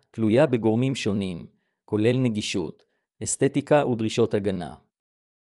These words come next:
מדפים פתוחים מציעים נגישות קלה והזדמנויות תצוגה דקורטיביות, אך עשויים לדרוש ניקוי קבוע וחסרי הגנה.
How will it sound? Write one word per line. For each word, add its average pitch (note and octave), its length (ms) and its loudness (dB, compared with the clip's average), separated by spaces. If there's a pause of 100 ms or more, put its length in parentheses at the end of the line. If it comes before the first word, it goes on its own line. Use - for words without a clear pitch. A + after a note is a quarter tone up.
(300)
מדפים A2+ 420 -2
פתוחים C3 480 0
מציעים A#2+ 380 0
נגישות A2 460 0
קלה A2+ 500 2
והזדמנויות G#2+ 760 0
תצוגה A#2+ 440 0
דקורטיביות, A2 1080 0
אך B2+ 180 -4
עשויים B2+ 420 0
לדרוש A#2 440 0
ניקוי C#3+ 360 0
קבוע A#2+ 460 0
וחסרי A2 460 -2
הגנה. G2+ 400 -4